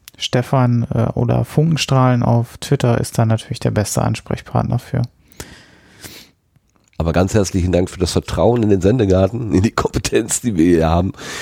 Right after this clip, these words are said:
Speaker 2: Ähm, äh, äh, ich muss immer wieder sagen, der Sendegarten ist ein kleiner, gemütlicher Plausch. Hier sitzen Leute, die das ganze Podcast-Land so ein bisschen im Auge behalten, damit sie was zu erzählen haben. Aber wir sind jetzt wirklich nicht die Experten für alles.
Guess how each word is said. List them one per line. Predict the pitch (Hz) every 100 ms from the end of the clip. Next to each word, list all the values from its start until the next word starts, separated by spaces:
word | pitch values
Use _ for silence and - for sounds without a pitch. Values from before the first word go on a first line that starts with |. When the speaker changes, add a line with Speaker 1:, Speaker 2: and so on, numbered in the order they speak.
| - - -
Speaker 2:
Ähm, | - 85 85 78 73 _ -
äh, | - 82 78
äh, | - 80 78 - - - - -
ich | 92
muss | 101
immer | 107
wieder | 98 95
sagen, | 87 90 85
der | 82 80
Sendegarten | 104 120 104 101 110 101
ist | 87 -
ein | 78 82
kleiner, | - 85 92 95
gemütlicher | 87 87 95 87 82 82 80 -
Plausch. | - 92 147 - - - - - -
Hier | - 101
sitzen | 113 - 107
Leute, | 101 113 117 104
die | 95
das | 90 85 -
ganze | 95 98 - 90
Podcast-Land | 80 95 - 90 85 - - 85 87 87
so | 87
ein |
bisschen | 82 127 - 110
im | 92
Auge | 57 90 92
behalten, | 85 82 87 85
damit | 80 78 -
sie | 78
was | 78 -
zu | 78
erzählen | 69 - 80 80 76
haben. | 71
Aber | - 73
wir | 73
sind | 78 -
jetzt | 73
wirklich | 87 - 73
nicht | 87 -
die | 76
Experten | - 85 82 80
für | 82
alles. | 80 98 -